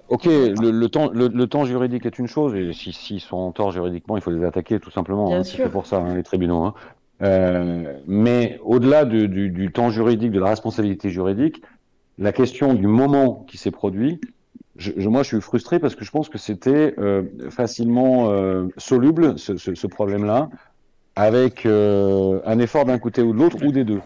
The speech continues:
Speaker 1: Et je pense que, les, là, je vais rejoindre, euh, Tim pour, en conclusion, c'est que je pense que les, les Magic en seraient probablement sortis grandis, de dire, voilà, euh, ils n'ont pas autorité, ils nous ont quand même contraints.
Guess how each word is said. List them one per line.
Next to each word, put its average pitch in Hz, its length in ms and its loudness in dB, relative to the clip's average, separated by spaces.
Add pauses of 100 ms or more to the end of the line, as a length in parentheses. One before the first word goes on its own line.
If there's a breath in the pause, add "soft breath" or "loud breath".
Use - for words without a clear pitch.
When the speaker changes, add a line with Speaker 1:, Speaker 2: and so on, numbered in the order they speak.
(380 soft breath)
Speaker 1:
Et 104 60 0
je 107 100 2
pense 175 300 2
que, - 80 -2
les, 117 120 0
là, 110 300 0 (120)
je 85 160 -8
vais 95 80 -4
rejoindre, 101 500 -2
euh, 87 380 -4
Tim 113 240 -2
pour, 90 260 -8
en 90 140 -6
conclusion, 95 560 -4 (320 loud breath)
c'est - 100 -4
que 92 60 0
je 104 80 2
pense 156 260 0
que 123 80 0
les, 104 220 0
les 92 180 -6
Magic 101 340 -6
en 107 60 -2
seraient - 180 -6 (200)
probablement 156 380 2
sortis - 300 -4
grandis, 123 460 2 (720)
de 104 100 -4
dire, 110 180 4
voilà, 120 360 4 (480)
euh, 92 480 -4 (280)
ils 107 100 -4
n'ont 117 140 0
pas 143 100 2
autorité, 131 580 2
ils 135 60 2
nous 113 140 0
ont 110 80 0
quand 117 120 -2
même 120 100 -2
contraints. 98 420 -8